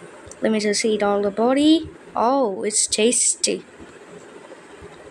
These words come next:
Oh, wow. Oh, my length is at seven thousand four hundred. I didn't even notice. I just thought I was in five thousand or something. Oh, oh, that guy's going crazy.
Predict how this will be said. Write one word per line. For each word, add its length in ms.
Oh, 280
wow. 500
Oh, 680
my 380
length 440
is 160
at 200
seven 480
thousand 580
four 320
hundred. 320
I 240
didn't 240
even 320
notice. 480
I 140
just 280
thought 200
I 220
was 380
in 260
five 460
thousand 420
or 120
something. 500
Oh, 340
oh, 460
that 260
guy's 240
going 300
crazy. 480